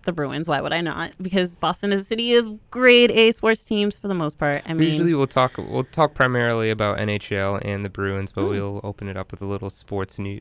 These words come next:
Speaker 2: Boston sports news in general. So if anyone is interested in, anyone has any, uh, factoids or comments or is interested in being on air, you can hit up the Beantown Black and Gold Facebook page. You can tune in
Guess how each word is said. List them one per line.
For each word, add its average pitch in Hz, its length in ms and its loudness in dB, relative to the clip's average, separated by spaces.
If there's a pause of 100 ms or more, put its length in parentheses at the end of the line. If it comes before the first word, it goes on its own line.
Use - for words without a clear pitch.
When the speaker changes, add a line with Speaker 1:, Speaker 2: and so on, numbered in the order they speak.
Speaker 2:
Boston 95 360 -6
sports - 360 -10
news 98 200 -6
in 98 100 -6
general. 101 340 -4
So - 120 -8
if 101 100 -4
anyone 104 420 -2 (440)
is - 100 -6
interested 110 420 -4
in, 107 260 -8
anyone 107 300 -4
has 101 200 -2
any, 101 340 -4
uh, 95 240 -8 (100)
factoids 117 760 -4
or 98 80 -4
comments 110 600 -6
or 101 120 -4
is 101 120 -6
interested 98 340 -8
in 101 60 -8
being 104 180 -8
on 98 120 -6
air, 101 180 -4
you 98 120 -8
can 101 300 -8
hit 101 120 -6
up 98 160 -6
the 98 60 -14
Beantown 98 520 -10
Black 95 180 -10
and 101 80 -12
Gold 95 240 -10
Facebook - 380 -6
page. 101 460 -8 (380)
You 117 160 0
can 113 340 -2
tune 110 280 -4
in 120 280 -4